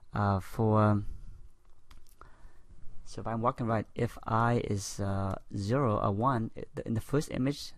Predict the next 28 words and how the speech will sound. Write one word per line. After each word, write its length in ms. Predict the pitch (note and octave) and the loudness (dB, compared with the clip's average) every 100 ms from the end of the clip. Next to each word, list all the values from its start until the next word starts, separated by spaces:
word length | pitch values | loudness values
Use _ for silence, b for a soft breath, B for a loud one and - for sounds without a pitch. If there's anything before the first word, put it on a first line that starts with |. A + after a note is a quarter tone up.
| - | -6
uh, 220 | G#2 A2 A2 | -4 -4 -6
from 240 | - - A2+ | -14 -4 0
the 80 | G#2+ | 4
walk 260 | A2+ B2 | 4 4
right, 240 | A2+ A#2+ A#2 B B B B - | 4 2 2 B B B B 2
I 60 | A#2 | 4
also 240 | A#2+ - | 4 4
wanna 340 | G#2+ G#2+ G#2+ - | 2 2 2 -2
append 380 | A2 - A2 G#2+ | -2 0 2 2
that 280 | G#2 G#2 - - | 0 0 -4 -4
to, 300 | G#2 G2+ G2 | -2 0 0
um, 380 | G2 F#2+ F#2 F2+ - - - b b b b b b b b b b b - | 0 0 0 -4 -6 -8 -14 b b b b b b b b b b b -4
uh, 460 | G2 F#2+ F#2 F#2 - - - | -2 0 0 -2 -4 -12 -12
stand 480 | - - A#2 A2+ | -8 0 4 4
right. 280 | G2 F#2 - - - - - | 2 0 -2 -10 -14 -12 -10
So 220 | - - G2+ | -8 -6 -4
remember, 300 | G2+ G#2 G2+ | -2 0 0
we 80 | |
need, 160 | A2 A2+ | 0 -2
we, 140 | - G#2 - - - | -4 -6 -8 -10 -4
we 100 | A#2+ | -2
forgot 280 | - A#2+ A#2 | 0 0 2
to 80 | G#2+ | 0
initialize 420 | A2+ - G#2 G2 | -2 -2 -2 -2
the 80 | F#2+ | -4
stand 320 | - G#2 G2+ | -2 0 0
right 160 | G2+ | -2
texture. 460 | - G#2 - G#2 F2 | -2 -4 -4 -6 -6